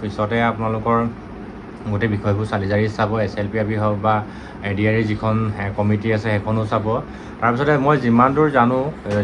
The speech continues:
চি এম ছাৰে আপোনালোকক এদিন Facebook লাইভত ক'ব, আৰু সেয়া হ'বগৈ ছেপ্টেম্বৰ মাহতহে আশা কৰিব পাৰি আপোনালোকৰ।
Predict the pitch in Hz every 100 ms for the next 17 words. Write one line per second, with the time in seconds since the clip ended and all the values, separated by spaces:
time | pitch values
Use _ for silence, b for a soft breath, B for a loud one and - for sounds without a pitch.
0 | 101 113 117 120 120 113 120 120 117 117
1 | 107 95 107 113 110 113 117 120 113 110
2 | 101 107 113 110 113 120 117 - - 113
3 | 117 117 101 104 104 113 110 101 101 101
4 | 101 98 90 95 92 92